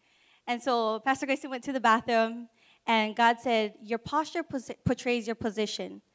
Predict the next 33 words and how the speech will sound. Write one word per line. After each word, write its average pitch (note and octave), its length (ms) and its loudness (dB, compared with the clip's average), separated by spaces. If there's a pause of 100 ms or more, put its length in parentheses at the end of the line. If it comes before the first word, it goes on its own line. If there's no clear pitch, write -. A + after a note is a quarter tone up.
(220)
See, D4 240 2
when C#4+ 140 4
our C#4+ 120 8
leader E4+ 260 4
comes F4 400 0
to D#4+ 100 0
us A#3+ 200 4
and B3 120 0
he C#4 120 2
says, A3 520 0 (400)
"Hey, A3+ 340 4 (260)
I A#3+ 80 0
need C4 160 0
you C4+ 80 -2
to C#4 140 0
give A3+ 200 4
word," G3+ 360 0 (160)
or, A#3+ 120 8
"Hey, A#3+ 440 2 (220)
I A#3+ 80 4
need C4+ 180 0
you C4+ 80 -4
to B3 120 -6
clean B3+ 220 -4
the A#3 60 -6
bathroom," G3+ 500 0 (400)
the C4+ 80 8
position E4 480 4
of G4 100 4
which E4 240 0
we B3+ 140 0
posture D#4+ 680 4
ourselves G#3 720 4